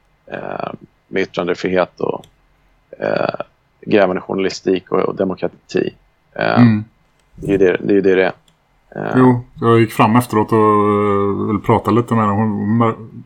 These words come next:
Speaker 2: märktes att hon var märkbart <laughs> irriterad av ens frågor så här. Och, och jag sa liksom att, eh, man liksom har fångat olika myndigheter med att, eh, med att ljuga och,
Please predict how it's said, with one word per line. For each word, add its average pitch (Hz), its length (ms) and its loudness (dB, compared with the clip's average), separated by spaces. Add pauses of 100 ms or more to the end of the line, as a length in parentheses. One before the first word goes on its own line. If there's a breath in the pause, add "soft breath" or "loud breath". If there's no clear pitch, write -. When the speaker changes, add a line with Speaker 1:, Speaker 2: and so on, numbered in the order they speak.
(200)
Speaker 2:
märktes 120 480 2
att 113 100 0
hon 123 120 6
var 107 160 2
märkbart 104 540 -4
<laughs> - 0 -
irriterad 110 800 2
av 107 60 -2
ens 107 160 -4
frågor 101 320 -2
så 110 180 -2
här. 101 120 0
Och, 95 140 -6 (680 loud breath)
och 101 80 -4
jag 104 100 -2
sa 117 160 2
liksom 104 300 0
att, 101 200 -8
eh, 101 440 -6
man 101 220 -2
liksom 107 260 -2
har 107 80 -2
fångat 98 420 -2
olika 117 280 2
myndigheter 95 540 -2
med 90 160 -4
att, - 200 -12
eh, 95 140 -6
med 95 120 -4
att 87 100 -12
ljuga 90 500 -2
och, 87 340 -6